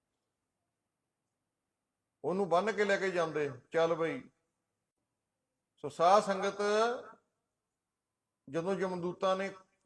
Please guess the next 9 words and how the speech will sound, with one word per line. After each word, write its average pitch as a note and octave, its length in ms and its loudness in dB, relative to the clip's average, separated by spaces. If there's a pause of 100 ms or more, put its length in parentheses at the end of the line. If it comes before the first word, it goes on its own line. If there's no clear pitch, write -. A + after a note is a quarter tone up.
ਜਮਦੂਤ E3+ 480 -2
ਕੁੱਟਣ F#3 340 -2
ਲੱਗੇ F3+ 260 -2
ਉਹਨੂੰ, F#3 480 -6 (840)
ਕਹਿੰਦਾ, G3+ 300 0
"ਦੋ F3 260 -2
ਮਿੰਟ G3 200 -4
ਖੜ C#3+ 240 -4
ਜਾਓ।" C#3+ 200 -12